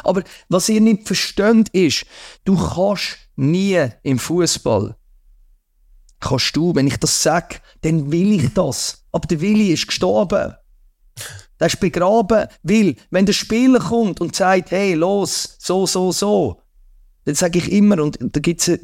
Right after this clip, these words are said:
gibt's, gibt's eine gute Aussage von Pep Guardiola, wo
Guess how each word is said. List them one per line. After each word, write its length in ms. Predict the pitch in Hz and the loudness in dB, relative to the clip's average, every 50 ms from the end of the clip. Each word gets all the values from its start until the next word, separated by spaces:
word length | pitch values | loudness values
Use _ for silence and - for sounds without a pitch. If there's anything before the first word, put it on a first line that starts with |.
| 151 | -2
gibt's, 280 | - 180 170 170 - 165 - | -2 -2 0 0 -4 -2 -2
gibt's 220 | - 170 - - | -2 -2 -2 -4
eine 40 | 151 | -4
gute 340 | - 190 202 202 165 - 165 165 | -2 0 0 0 0 0 -2 -2
Aussage 360 | 170 - - - 190 175 - | -2 -4 -2 -2 -2 -2 -2
von 140 | - 165 160 | -4 -4 -2
Pep 300 | - 185 165 - - - | -2 -2 -2 -2 -2 0
Guardiola, 680 | - 160 165 151 - 170 175 - - 92 82 - - - _ _ _ _ - - - - | 0 0 0 0 0 -2 0 2 2 2 0 0 -4 -10 _ _ _ _ -16 -16 -16 -10
wo 240 | - - 151 151 - | -6 -2 -2 -2 -2